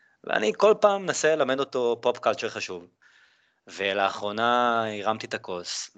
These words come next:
וישבנו יחד, הוא שתה מהבקבוק שלו, אני שותה מהכוס קפה, ואומר לו, "חמודי, אתה יודע מי זה?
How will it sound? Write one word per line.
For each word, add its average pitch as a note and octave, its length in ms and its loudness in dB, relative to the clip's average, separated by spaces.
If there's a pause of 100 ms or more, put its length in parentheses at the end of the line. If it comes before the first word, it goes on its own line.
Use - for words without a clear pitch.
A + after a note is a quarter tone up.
(100)
וישבנו F2+ 600 -2
יחד, F2 400 -2
הוא F#2+ 440 -6
שתה F#2+ 680 -2
מהבקבוק G#2 560 -6
שלו, B2 300 4
אני G2 120 -8
שותה G2 260 -8
מהכוס - 640 -10
קפה, - 200 0 (840)
ואומר G2 240 -14
לו, G2 120 -8
"חמודי, A#2 460 0 (140)
אתה - 80 -16
יודע F#2+ 160 -4
מי F2+ 160 -8
זה? G#2+ 200 0